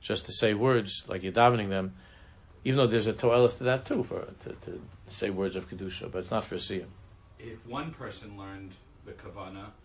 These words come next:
Speaker 2: and other people are present, it's enough, you know? Like on the, when we do on Pesach, it's usually one person.
Speaker 1: Yeah. You're paying attention and you're listening. Oh, for a siyum, for a tan,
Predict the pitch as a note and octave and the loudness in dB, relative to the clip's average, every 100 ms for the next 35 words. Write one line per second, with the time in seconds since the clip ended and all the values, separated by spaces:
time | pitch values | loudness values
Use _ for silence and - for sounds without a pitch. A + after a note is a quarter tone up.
0 | - - G#2+ G#2+ A2 A2 A2+ G#2 G#2 - | -20 -18 -14 -12 -12 -14 -16 -18 -18 -12
1 | E3+ - F#2+ E2+ D3 E3 - - G#2 - | -12 -12 -16 -16 -16 -16 -16 -20 -20 -20
2 | - - - - _ - - - - - | -20 -20 -20 -20 _ -20 -20 -20 -20 -20
3 | - - - - G#2+ - G#2+ A2 G#2+ A2+ | -20 -20 -20 -14 -14 -12 -12 -12 -12 -14
4 | A2 A2 B2 A#2+ A#2+ D3+ C#3 G2 E2 - | -14 -10 -10 -10 -10 -10 -10 -12 -18 -18
5 | A#2+ G2+ A2+ A#2+ B2 B2 A2+ G2 B3+ D4 | -16 -14 -14 -12 -12 -14 -14 -2 2 2
6 | F#2+ - _ - - - - - G2+ A2 | 0 -6 _ -20 -20 -20 -20 -14 -4 2
7 | A#2+ A2+ F#2 F#2 - C#2 C#2+ B1+ A#1+ F#2 | 4 4 0 -2 -4 -4 -6 -6 -6 -4
8 | F#2+ - D3+ F3+ - - - - - - | -4 -2 -6 -8 -18 -20 -20 -20 -20 -20
9 | - - - E3+ - A#2 - D#3+ C#3 A2+ | -18 -10 2 2 4 2 4 2 2 2
10 | A#2+ A2+ C3 B2 | 2 4 4 4